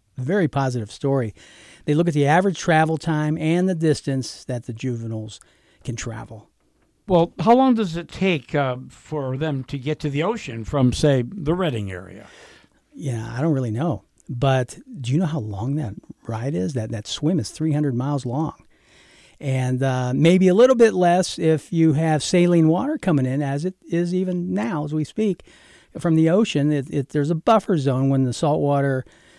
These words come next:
Speaker 1: uh, meets the fresh water, and, uh, there's that concern that the Delta could be affected by, by that saltwater intrusion. So it may be a little less than three hundred miles at a time, but, uh, I don't know how long it takes, only that, uh,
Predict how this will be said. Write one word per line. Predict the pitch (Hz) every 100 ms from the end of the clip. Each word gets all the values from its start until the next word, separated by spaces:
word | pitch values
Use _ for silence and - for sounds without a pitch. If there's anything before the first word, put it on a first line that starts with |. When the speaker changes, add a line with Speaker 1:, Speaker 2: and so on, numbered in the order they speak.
| _
Speaker 1:
uh, | 135
meets | 135 156 -
the | 151
fresh | 165 165 -
water, | 135 123 113 131 120 -
and, | 240 135 131 131 127
uh, | 131 131 127 123 -
there's | 139 120
that | 131 143
concern | - 156 - 202 226
that | 180
the |
Delta | 139 156 214 -
could | 143
be | 135 139
affected | 135 175 214 135
by, | 117 117 117 117 - _ _ _ -
by | 139
that | 131 123
saltwater | 147 147 139 139
intrusion. | 127 - 165 196 135
So | 113 - 147
it | 190
may | 285
be | 277
a | 226
little | 208 165
less | 151 -
than |
three | 139 151 135
hundred | 139 139 123
miles | 131 123 131 123
at | 120
a |
time, | 113 135 127 151
but, | 151 135 -
uh, | 139
I | 147
don't | 190 233
know | 202 180
how | 165
long | 165 160
it | 151
takes, | - 143 127 - -
only | - 147 156 156
that, | 139 127 - 135
uh, | 113